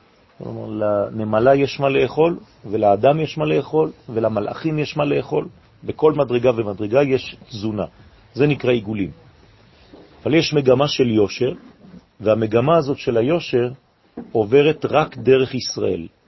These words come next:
לכן השורש של המילה ישראל זה ישר.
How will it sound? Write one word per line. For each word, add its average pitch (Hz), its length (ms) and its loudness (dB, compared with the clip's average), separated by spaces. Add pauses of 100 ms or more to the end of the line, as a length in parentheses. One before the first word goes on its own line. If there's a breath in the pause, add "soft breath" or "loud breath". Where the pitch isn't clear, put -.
(200)
לכן 127 380 0
השורש - 1500 0
של 117 120 0
המילה 120 320 2
ישראל 113 520 -2
זה 113 140 -2
ישר. 98 380 -2